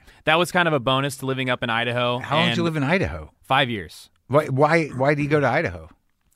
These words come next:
Speaker 1: My parents moved there for, like, real estate purposes. They wanted
Speaker 2: Huh.
Speaker 1: to invest in real estate, and it act-, it didn't end up working out. But we stayed there for five years and then moved back to California.
Speaker 2: And you got your driver's license?
Speaker 1: Yeah, and I had my
Speaker 2: At
Speaker 1: driver's
Speaker 2: fourteen.
Speaker 1: license.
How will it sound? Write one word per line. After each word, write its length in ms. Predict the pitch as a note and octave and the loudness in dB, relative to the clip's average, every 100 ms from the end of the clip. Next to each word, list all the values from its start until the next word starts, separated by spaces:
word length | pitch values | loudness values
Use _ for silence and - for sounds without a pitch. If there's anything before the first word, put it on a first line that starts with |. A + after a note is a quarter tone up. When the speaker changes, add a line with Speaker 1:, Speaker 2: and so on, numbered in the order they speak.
| - - | -20 -10
Speaker 1:
My 200 | C#3 C#3+ | -2 0
parents 440 | C3+ D#3+ E3 E3+ F3 | 0 -4 -2 -4 -2
moved 200 | E3+ D3+ | -2 2
there 200 | E3 E3 | 0 0
for, 160 | D3+ | 0
like, 140 | C3 G2+ | 0 0
real 160 | B2 B2 | -2 -4
estate 240 | - G#2+ | -4 -8
purposes. 480 | - G#2 F#2 - D#2+ | -8 -12 -14 -18 -14
They 100 | G2 | -12
wanted 180 | G#2 A2 | -4 0
Speaker 2:
Huh. 60 | G#2+ | 0
Speaker 1:
to 60 | |
invest 380 | G#2 G2+ G2+ - | -2 -4 -4 -8
in 80 | G2+ | -10
real 160 | G2+ | -8
estate, 460 | G2 - G2+ G2 - | -8 -8 -6 -6 -10
and 340 | G2+ G2+ G2 G2 | -8 -6 -6 -6
it 100 | B2+ | -4
act-, 300 | B2 B2 - | 0 -2 -4
it 80 | B2 | -10
didn't 200 | A2+ A#2 | -6 -4
end 160 | A#2 G#2+ | -4 -4
up 80 | F2+ | -6
working 280 | G2+ - F#2+ | -8 -8 -8
out. 200 | F2 G#2 | -8 -6
But 60 | |
we 100 | A2 | -8
stayed 220 | - B2 | -6 -6
there 100 | A#2 | -4
for 100 | G#2+ | -6
five 300 | G#2+ G#2+ G#2 | -4 -2 -2
years 340 | G#2 G#2 G#2 G2 | -2 -2 -4 -6
and 80 | G2+ | -12
then 80 | |
moved 160 | F#2+ F2+ | -12 -8
back 160 | F#2 - | -8 -8
to 60 | - | -14
California. 560 | E2 D#2 D#2 E2 D#2+ _ - | -14 -14 -16 -16 -18 _ -10
Speaker 2:
And 140 | F#2 | -6
you 60 | F2 | -4
got 120 | F#2 | -4
your 80 | E2+ | 0
driver's 320 | G2+ G#2+ E2+ | 4 4 2
license? 400 | E2+ C2+ C2 - - | -6 -8 -12 -20 -10
Speaker 1:
Yeah, 80 | G#2 | -6
and 80 | G#2 | -4
I 40 | |
had 160 | G2+ G#2 | -4 -4
my 100 | A2 | 0
Speaker 2:
At 40 | |
Speaker 1:
driver's 300 | C#3 B2+ G#2 | 4 4 4
Speaker 2:
fourteen. 240 | F#2+ F2+ D#2+ | 2 -2 -2
Speaker 1:
license. 260 | E2+ - | -10 -14